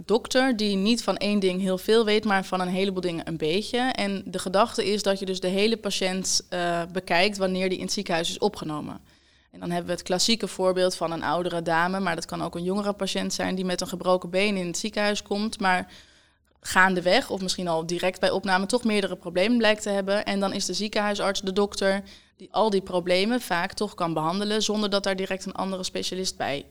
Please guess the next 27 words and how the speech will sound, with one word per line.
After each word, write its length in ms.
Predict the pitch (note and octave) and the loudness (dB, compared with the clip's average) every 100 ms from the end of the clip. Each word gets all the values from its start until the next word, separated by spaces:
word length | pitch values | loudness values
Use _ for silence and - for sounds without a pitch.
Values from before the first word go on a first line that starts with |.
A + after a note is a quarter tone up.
| E3 | -20
hoeft 200 | F3+ - | -20 -20
te 80 | |
komen. 320 | - D3+ D3+ - | -12 -10 -8 -10
En 100 | E3+ _ _ _ _ _ _ _ - - | -14 _ _ _ _ _ _ _ -8 -2
op 80 | G3+ | 2
het 60 | |
moment 320 | G3 F#3 F#3 F#3 | 4 4 4 2
dat 120 | F3+ | 2
wij 120 | F3+ | 2
denken, 300 | F3+ E3+ F3+ | 2 0 0
"Hey, 260 | G3+ F3+ - | 2 0 -2
dit 160 | - - | -12 -6
is 100 | F3+ | -4
toch 160 | F#3+ | -4
te 160 | - A3+ | 0 0
specialistisch," 800 | - A3+ A3 G#3+ A3+ - B3 - | 4 4 4 2 0 0 -2 -2
ik 60 | |
bedoel, 180 | - E3 | -4 -2
wij 120 | E3 | -2
kunnen 240 | E3 F3 F3 | 0 -2 -2
niet 160 | F3 | -2
opereren, 520 | F3+ F3+ F3 F#3 F#3 | -2 -2 0 0 0
we 60 | F3+ | -2
kunnen 260 | F3+ F3+ - | -4 -6 -4
geen 140 | F3 | -4
hartkatheterisaties 920 | F3+ F#3 F#3+ G3 F#3+ F#3+ F#3 F#3+ F#3+ | -4 -6 -4 -4 -4 -4 -4 -4 -4
doen, 300 | F#3 F#3+ B3 | -4 -2 -4